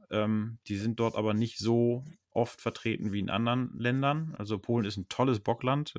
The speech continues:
kann man auch, äh, also landschaftlich wunderschön. Ähm, du kannst da zur Bockjagd hinfahren, du kannst auch,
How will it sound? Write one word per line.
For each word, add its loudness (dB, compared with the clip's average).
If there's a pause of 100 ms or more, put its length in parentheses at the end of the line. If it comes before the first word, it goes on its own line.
kann -6
man -2
auch, -6
äh, -8
also -12
landschaftlich 0
wunderschön. 2 (720)
Ähm, 0
du -10
kannst 0
da -2
zur -6
Bockjagd -4
hinfahren, 0
du -4
kannst -2
auch, -4